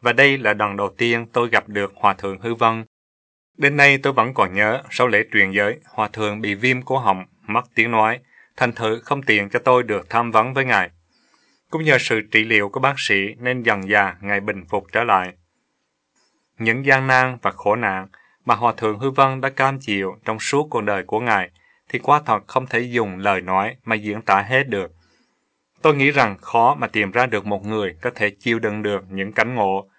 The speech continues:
gian khổ như Hòa Thượng đã từng trải qua. Hành trạng của Ngài trong suốt thế kỷ của thời gian sống, độ cho mình lẫn người, lợi mình lợi người, cùng những sự tích thần thông biến hóa, những phép màu huyền diệu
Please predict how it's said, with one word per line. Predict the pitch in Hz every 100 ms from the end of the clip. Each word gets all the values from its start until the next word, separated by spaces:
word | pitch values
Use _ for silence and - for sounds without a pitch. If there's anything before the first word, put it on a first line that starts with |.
| _ _
gian | 127 135 139
khổ | 101 95 104 -
như | 104 107
Hòa | 107 95
Thượng | - 95 92 95
đã | 107 117 _
từng | 110 87 82
trải | 90 92
qua. | 101 107 107 107 _ _ _ _ _ _ _ _
Hành | 131 120
trạng | 113 110 110
của | 143
Ngài | 143 117 98
trong | 123
suốt | 123 156 156
thế | 156 151
kỷ | 131 98 107
của | -
thời | 123 98 90
gian | 104 107
sống, | 107 107 104 127 _ _ _ _ _
độ | 147 117 110 110
cho | 135
mình | 127 101 87
lẫn | 98 110
người, | 120 104 95 87
lợi | 92 95 104 113
mình | 123 110 98
lợi | 101 104
người, | 113 107 90 _
cùng | - 107 101 95
những | 98 104
sự | - 98
tích | 135 139
thần | - 117 92
thông | 80 110 110
biến | 113 123
hóa, | 120 110 123 - _ _ _ _ _ _
những | - 117
phép | 139 160
màu | 139 110 98 98
huyền | 127 117 101
diệu | 104 98